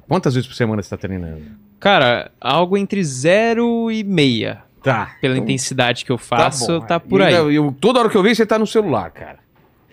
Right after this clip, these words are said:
Speaker 1: Então
Speaker 2: É.
Speaker 1: não adianta. Paquito, hoje é um dia muito especial.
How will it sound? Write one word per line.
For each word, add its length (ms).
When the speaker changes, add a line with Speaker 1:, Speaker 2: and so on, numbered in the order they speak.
Speaker 1:
Então 300
Speaker 2:
É. 100
Speaker 1:
não 140
adianta. 520
Paquito, 420
hoje 160
é 20
um 60
dia 180
muito 140
especial. 600